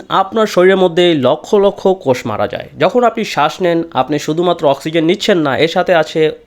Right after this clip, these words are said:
অনেক পরিমাণ দূষণ, যেগুলো আপনার শরীরের মধ্যে ফ্রি রেডিক্যালসের পরিমাণ বাড়িয়ে দিয়ে অক্সিডেটিভ স্ট্রেস সৃষ্টি করে, যার কারণে আপনার শরীরের নানাবিধ অঙ্গ প্রত্যঙ্গ ক্ষতিগ্রস্ত হচ্ছে।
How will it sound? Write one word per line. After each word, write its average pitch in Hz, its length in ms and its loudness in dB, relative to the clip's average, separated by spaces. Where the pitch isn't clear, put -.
অনেক 170 400 -2
পরিমাণ 143 380 -2
দূষণ, 123 420 -2
যেগুলো 214 440 2
আপনার 147 320 2
শরীরের 180 260 2
মধ্যে 185 340 2
ফ্রি 175 240 -2
রেডিক্যালসের 175 520 2
পরিমাণ 147 400 0
বাড়িয়ে 127 380 0
দিয়ে 175 200 0
অক্সিডেটিভ 160 580 -2
স্ট্রেস 180 460 -2
সৃষ্টি 143 280 -6
করে, 120 240 2
যার 113 180 0
কারণে 180 460 0
আপনার 117 380 -2
শরীরের 123 320 -2
নানাবিধ 185 420 0
অঙ্গ 151 300 0
প্রত্যঙ্গ 147 580 -2
ক্ষতিগ্রস্ত 123 520 -4
হচ্ছে। 107 420 -8